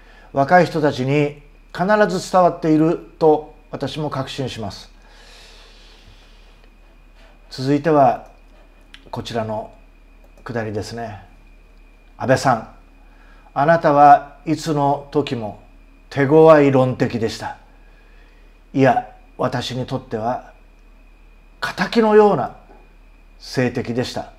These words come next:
安倍さん、あなたは議場では戦う政治家でしたが、国会を離れ、ひとたび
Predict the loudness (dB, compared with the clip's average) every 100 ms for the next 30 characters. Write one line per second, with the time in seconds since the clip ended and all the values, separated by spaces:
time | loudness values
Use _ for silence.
0 | _ -20 -20 -20 -20 -20 -20 _ _ -20
1 | -20 _ -20 -20 -20 _ _ _ _ _
2 | -20 -20 -20 -2 0 2 0 0 -10 -6
3 | -2 0 0 0 -2 -2 0 2 2 2
4 | -2 -14 -20 -20 -20 _ _ -20 -6 -4
5 | -2 -2 -2 -2 -2 -2 -2 2 2 2
6 | -2 -2 0 -2 -2 -4 -12 -20 -20 -20
7 | -20 -20 -14 -14 -6 -2 -2 -2 -2 -2
8 | -2 -4 -14 -20 _ -20 -6 -2 0 0